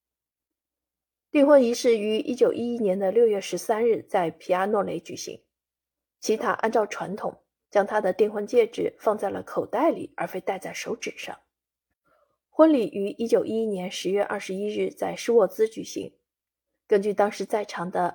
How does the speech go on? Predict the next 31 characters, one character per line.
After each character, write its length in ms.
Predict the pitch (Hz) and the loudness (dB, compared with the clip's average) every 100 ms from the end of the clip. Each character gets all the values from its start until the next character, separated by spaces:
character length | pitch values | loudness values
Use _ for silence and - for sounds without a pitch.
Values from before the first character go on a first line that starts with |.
| - | -4
埃 100 | 220 | 0
利 140 | 220 | 0
克· 280 | - 202 - | 2 4 4
费 120 | - 226 | 2 0
基 180 | - | 0
尔 120 | 233 - | -2 -2
描 180 | 233 190 | -6 -4
述， 360 | - 180 - _ _ _ _ - | -2 -4 -4 _ _ _ _ 0
这 180 | 233 311 | 4 4
场 200 | - 170 | 0 -2
婚 220 | 196 190 | 0 0
礼 100 | - | -4
堪 240 | - 185 | -10 -10
称 280 | 180 190 185 _ _ _ | -4 -4 -4 _ _ _
欧 220 | 208 202 | 4 4
洲 280 | 208 202 214 | 4 -2 -2
最 200 | - 320 | 0 2
后 220 | 247 262 196 | 4 4 2
一 120 | 208 | 0
场 260 | - - _ | -10 -12 _
盛 320 | - 285 196 | 2 4 4
大 140 | - - | 2 -14
的 80 | - | -8
婚 180 | - 180 | -6 -6
礼。 160 | - _ _ _ _ _ _ _ _ _ _ _ _ _ | -14 _ _ _ _ _ _ _ _ _ _ _ _ _
在 120 | 240 | 0
婚 160 | 226 247 | 6 6
礼 80 | 208 | 6
前 240 | - 202 | 0 -6
几 100 | - | -4
天， 340 | - - - | -4 -4 -6